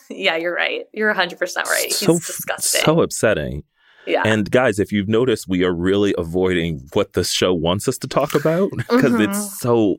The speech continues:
Speaker 1: <laughs>
Speaker 2: it's so bad. So
Speaker 1: We literally just went on and on about how this
Speaker 2: I
Speaker 1: man,
Speaker 2: don't,
Speaker 1: like,
Speaker 2: I
Speaker 1: just
Speaker 2: think we have now
Speaker 1: dancing around the
Speaker 2: spoken
Speaker 1: fact.
Speaker 2: more about Harvey than we have most men on the show we like.
Speaker 1: Yeah.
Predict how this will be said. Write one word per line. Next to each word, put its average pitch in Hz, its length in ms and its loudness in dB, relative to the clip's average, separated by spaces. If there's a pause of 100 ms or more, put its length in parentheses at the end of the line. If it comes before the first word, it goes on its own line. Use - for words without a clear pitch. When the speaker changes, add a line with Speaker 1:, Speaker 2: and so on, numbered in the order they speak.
Speaker 1:
<laughs> - 80 -20 (560)
Speaker 2:
it's - 180 -2
so 98 260 4
bad. 78 460 2
So 85 240 2
Speaker 1:
We 392 160 6
literally 349 420 2
just 349 200 -6
went 240 240 0
on 196 220 0
and 202 140 -2
on 185 160 2
about 170 400 0 (100)
how 190 420 0
this 233 280 -2
Speaker 2:
I - 40 2
Speaker 1:
man, 214 100 4
Speaker 2:
don't, 262 160 4
Speaker 1:
like, 120 100 4
Speaker 2:
I 147 40 2
Speaker 1:
just 160 100 -4
Speaker 2:
think 170 160 -2
we 151 160 4
have 208 140 2
now - 80 2
Speaker 1:
dancing - 160 2
around 196 160 4
the 190 40 0
Speaker 2:
spoken 190 120 2
Speaker 1:
fact. 160 200 2
Speaker 2:
more 95 140 2
about 101 320 0
Harvey 98 500 0
than 104 160 -2
we 87 120 0
have 98 220 0
most 85 360 -2
men 85 200 0
on 85 120 0
the 82 80 0
show 87 180 0
we 76 180 0
like. 76 420 -2
Speaker 1:
Yeah. 196 380 -2